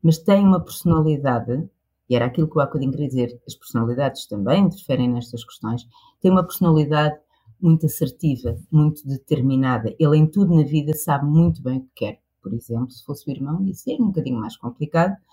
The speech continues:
porque não tem a mesma personalidade tão assertiva, tal como muitas outras pessoas não têm. Portanto,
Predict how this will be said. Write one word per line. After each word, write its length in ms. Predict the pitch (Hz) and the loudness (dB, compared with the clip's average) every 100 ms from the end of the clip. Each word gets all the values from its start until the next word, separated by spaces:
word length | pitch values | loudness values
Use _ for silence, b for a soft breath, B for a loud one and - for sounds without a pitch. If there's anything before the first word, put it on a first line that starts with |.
| b b - | b b -10
porque 180 | 196 233 | 2 4
não 180 | 247 | 4
tem 280 | 240 240 269 | 4 2 2
a 40 | 226 | 2
mesma 300 | 170 151 135 | 2 0 -2
personalidade 680 | - 143 135 131 135 131 - | -8 -8 -6 -4 -4 -4 -8
tão 140 | 127 | -6
assertiva, 580 | 127 - - - 170 - - | -6 -8 -8 -4 -4 -6 -6
tal 160 | 113 | -6
como 220 | - 117 131 | -4 0 0
muitas 260 | 151 127 | 0 -4
outras 240 | 131 - - | -8 -10 -12
pessoas 280 | - 170 190 | -4 0 4
não 160 | 202 | 2
têm. 280 | 190 151 - b b b b _ | 2 0 0 b b b b _
Portanto, 380 | - 180 147 | -2 0 0